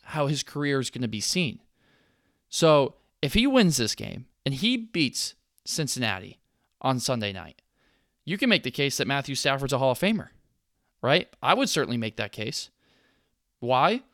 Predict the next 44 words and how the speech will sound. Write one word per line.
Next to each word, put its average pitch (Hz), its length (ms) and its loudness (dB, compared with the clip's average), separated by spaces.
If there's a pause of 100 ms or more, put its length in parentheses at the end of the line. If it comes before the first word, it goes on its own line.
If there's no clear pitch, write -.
Well, 143 100 0
Matthew 180 320 4
Stafford 208 400 2
at 143 80 0
the 147 80 -2
end 160 100 0
of 147 40 -2
the 143 60 -2
next 170 140 -2
season 202 280 -4
is 151 100 -2
gonna 156 100 -2
be 131 80 0
top 147 300 0
ten 156 160 -4
in 127 80 -6
completions, 208 560 -2 (260)
top 165 240 4
ten 156 160 -4
in 139 60 -4
pass 170 280 -2
yards. 208 400 -2 (440)
He's 147 160 -2
gonna 151 100 -2
have 160 180 2
a 151 40 -2
Super 180 260 -4
Bowl 180 200 2
chip, 214 320 0 (580)
right? 160 320 2 (120)
He's 165 160 0
gonna 180 200 0
be 180 120 2
in 180 80 6
the 160 120 4
M 170 80 4
V 165 140 0
P 208 180 0
conversation 147 640 0
again 127 340 2
for 156 180 -2
another 120 280 -2
year. 127 300 -2 (800)
So 147 520 4